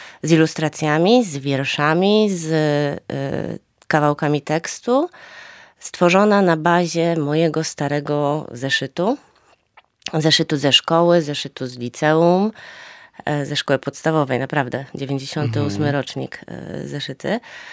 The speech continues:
Speaker 1: e, ze studiów, studiowałam historię sztuki, e, i też takie moje zeszyty, pamiętniki, w których zapisywałam swoje osobiste rzeczy, między innymi bardzo wczesne wiersze.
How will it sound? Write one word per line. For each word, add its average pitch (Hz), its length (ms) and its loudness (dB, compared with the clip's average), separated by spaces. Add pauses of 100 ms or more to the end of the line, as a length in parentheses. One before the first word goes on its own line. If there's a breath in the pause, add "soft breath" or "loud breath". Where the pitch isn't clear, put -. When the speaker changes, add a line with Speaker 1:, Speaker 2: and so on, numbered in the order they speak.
(280 loud breath)
Speaker 1:
e, 147 260 -2
ze 156 200 2
studiów, 143 640 -2
studiowałam 139 560 -6
historię 139 460 -10
sztuki, 170 500 -6 (500 loud breath)
e, 151 320 -2 (140)
i 226 180 2
też 226 180 0
takie 208 280 0
moje 190 260 2
zeszyty, 185 500 -4 (140)
pamiętniki, 165 680 0
w - 80 -14
których 147 420 -8
zapisywałam 151 840 -4
swoje 143 380 -6
osobiste 131 720 -8
rzeczy, 135 380 -4
między 123 340 -4
innymi 127 440 -4
bardzo 127 380 -8
wczesne - 380 -12
wiersze. 117 440 -6